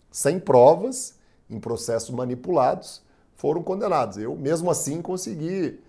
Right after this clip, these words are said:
sobreviver. Agora, quem abre as minhas redes sociais vê lá os bolsonaristas me chamando de ladrão, me chamando de bandido. Isso é crime. Isso deveria estar sendo punido.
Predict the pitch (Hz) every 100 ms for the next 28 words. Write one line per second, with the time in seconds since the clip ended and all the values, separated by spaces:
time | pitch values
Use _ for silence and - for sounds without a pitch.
0 | _ _ 139 135 156 202 170 139 107 -
1 | - 110 104 - 123 123 110 120 110 117
2 | 117 123 147 135 156 202 202 - 143 143
3 | 147 - 143 170 160 190 - 120 - 98
4 | 101 120 170 131 135 117 101 98 95 98
5 | 101 110 208 147 131 180 185 220 254 165
6 | - - _ _ _ - 117 117 127 156
7 | 160 185 185 226 202 196 117